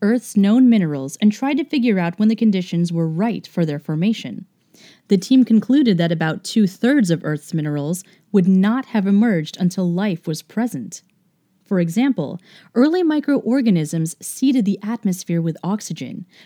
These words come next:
which interacted with existing minerals to yield new ones. "The so-called great oxygenation effect was a huge game changer," said Hazen.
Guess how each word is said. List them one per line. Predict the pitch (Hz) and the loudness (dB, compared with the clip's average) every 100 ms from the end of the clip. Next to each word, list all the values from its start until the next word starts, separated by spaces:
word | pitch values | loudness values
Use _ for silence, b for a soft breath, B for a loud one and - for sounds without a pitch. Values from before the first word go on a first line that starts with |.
| b | b
which | 208 202 240 | 0 2 0
interacted | 277 302 226 220 214 | 0 2 -2 -2 0
with | 196 | 0
existing | 180 165 170 277 - 302 | 0 -2 -2 -2 0 2
minerals | 180 147 143 143 170 | 2 2 -4 -6 -6
to | 226 | -2
yield | 202 214 196 | 2 2 2
new | 226 269 | 2 2
ones. | 135 127 - - _ _ _ _ - | 0 -6 -10 -14 _ _ _ _ -4
"The | 240 | -4
so-called | 220 262 - 240 208 170 | 0 -2 -2 -4 -4 -2
great | 190 208 254 - | -2 0 0 -4
oxygenation | - 226 - 180 185 196 262 208 | -6 -4 -2 -2 0 2 0 0
effect | 156 - 151 147 _ b b | -4 -4 -8 -8 _ b b
was | 233 | -2
a | 233 | -2
huge | 220 - 339 339 247 180 | -6 -6 0 2 2 0
game | 240 269 311 | 2 2 0
changer," | - 170 139 120 | 0 -2 -2 -10
said | - 156 | -10 -10
Hazen. | 160 135 131 117 | -8 -10 -10 -12